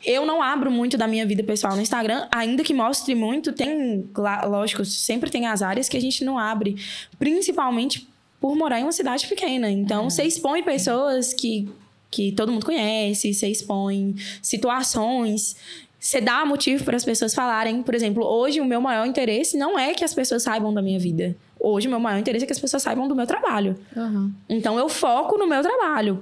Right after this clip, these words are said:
Speaker 1: Posto minha vida pessoal, posto Bernardo, posto festa, posto amigo. Mas vocês nunca vão me ver, por exemplo, indo lá nos, nos stories e: "Ai, hoje eu vim fazer uma fofoca de não sei o quê, disso e tal."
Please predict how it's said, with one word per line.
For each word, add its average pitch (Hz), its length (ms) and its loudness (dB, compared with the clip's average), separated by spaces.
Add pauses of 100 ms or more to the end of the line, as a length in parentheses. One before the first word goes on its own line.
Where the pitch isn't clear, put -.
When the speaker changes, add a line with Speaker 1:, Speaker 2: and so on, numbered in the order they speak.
(140)
Speaker 1:
Posto 240 560 2
minha 214 240 0
vida 202 220 0
pessoal, 240 720 0
posto 202 280 0
Bernardo, 226 600 0
posto 196 320 -2
festa, 208 480 -2
posto 196 280 -2
amigo. 208 680 0 (380)
Mas 233 80 0
vocês 262 160 2
nunca 453 160 2
vão 415 140 2
me 339 100 2
ver, 240 240 2
por 233 140 0
exemplo, 233 600 0 (140)
indo 247 220 0
lá 226 160 0
nos, 247 240 -2
nos 220 160 0
stories 233 560 0
e: 233 300 0 (300)
"Ai, 285 380 0
hoje 277 140 0
eu - 20 -2
vim 269 140 -2
fazer 262 160 -2
uma 262 100 -4
fofoca 277 560 -2
de 240 80 -2
não 254 60 -2
sei 262 140 -2
o - 20 -4
quê, 254 320 0
disso 226 460 0
e - 20 -20
tal." 233 420 -2